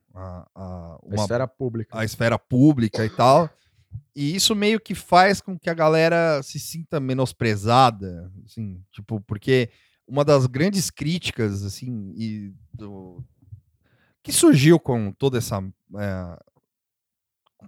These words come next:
Speaker 1: com tudo isso que a gente vive <laughs> hoje, assim, é, é que a questão do tipo, ah, você, isso a gente vê nas redes, assim, não é nada,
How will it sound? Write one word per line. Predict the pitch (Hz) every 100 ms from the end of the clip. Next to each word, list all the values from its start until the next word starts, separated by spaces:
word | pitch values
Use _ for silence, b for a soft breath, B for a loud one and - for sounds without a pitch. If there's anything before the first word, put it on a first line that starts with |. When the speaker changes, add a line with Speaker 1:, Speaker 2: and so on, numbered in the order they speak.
| _
Speaker 1:
com | 196
tudo | 190 285 262
isso | 220
que | -
a | 143
gente | 156 -
vive | 120 135 113
<laughs> |
hoje, | 131 143 120 98
assim, | 101 156 - _ _ _ _ _ _
é, | 113 113 107 101 98 -
é | 107
que | - 127
a | 113
questão | - 139 - 139 139
do | 135
tipo, | - 131 147
ah, | 160 123
você, | 120 - 160 165 113 - -
isso | 131 - 147
a | 127
gente | 127 151 -
vê | 117 135
nas | 156 117
redes, | 120 131 117 101
assim, | 92 117
não | 107 107
é | 110
nada, | 113 131 120